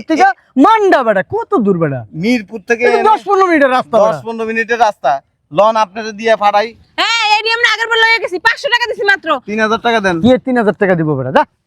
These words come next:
Speaker 1: যা, যা, যা দিছি, যা, যা।
Speaker 2: বুঝলাম না, ধাক্কাইতেছেন কেন?
Speaker 1: খুশি হয়ে দিছি, যা। তুই খুশি হয়ে নে, যা।
Speaker 2: তিন হাজার টাকা দিবেন।
Speaker 3: অতিরিক্ত কথা কয়, যাও আর একশো টাকা দিয়ে দাও।
Speaker 2: কি লেগে একশো টাকা দিব?
Speaker 1: টাকা কি বলদ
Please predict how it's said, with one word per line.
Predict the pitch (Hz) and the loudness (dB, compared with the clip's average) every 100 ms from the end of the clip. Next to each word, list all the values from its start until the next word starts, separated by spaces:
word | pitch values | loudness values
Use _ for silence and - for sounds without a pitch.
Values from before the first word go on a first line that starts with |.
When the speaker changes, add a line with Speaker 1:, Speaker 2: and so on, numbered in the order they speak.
| _ _ _ | _ _ _
Speaker 1:
যা, | 269 - _ _ - | -4 -4 _ _ -2
যা, | 226 | 0
যা | 226 | 0
দিছি, | 208 190 | -2 -2
যা, | 220 202 | 0 2
যা। | 240 | 0
Speaker 2:
বুঝলাম | 143 214 190 151 | -2 -14 -12 -10
না, | |
ধাক্কাইতেছেন | 127 165 208 196 170 160 | -4 -4 -4 -10 -8 -10
কেন? | 127 | -6
Speaker 1:
খুশি | 110 226 233 | 0 2 4
হয়ে | 233 | 2
দিছি, | 202 165 | 2 -4
যা। | 160 180 _ _ _ _ _ _ _ | -4 -4 _ _ _ _ _ _ _
তুই | 214 190 | -4 0
খুশি | 202 175 | 0 2
হয়ে | 180 | 2
নে, | 151 | 0
যা। | 139 147 _ _ _ _ _ _ | -2 -8 _ _ _ _ _ _
Speaker 2:
তিন | 175 | -6
হাজার | 180 160 156 | -4 -4 -8
টাকা | 156 | -10
দিবেন। | 147 117 107 _ _ _ _ | -10 -12 -20 _ _ _ _
Speaker 3:
অতিরিক্ত | 302 311 381 349 | -10 -6 -6 -4
কথা | 320 | -4
কয়, | 269 233 240 | -4 -4 -2
যাও | 277 | 0
আর | 254 | 0
একশো | 277 - | -2 -6
টাকা | 285 | -8
দিয়ে | 277 262 | -6 -8
দাও। | 214 | -6
Speaker 2:
কি | 202 | -2
লেগে | 220 | 0
একশো | 220 - | 0 -2
টাকা | 180 170 | -8 -8
দিব? | 147 120 113 _ _ _ _ _ - | -8 -12 -20 _ _ _ _ _ -6
Speaker 1:
টাকা | 151 143 | -4 -4
কি | 123 | -6
বলদ | 123 131 135 | -6 -6 -6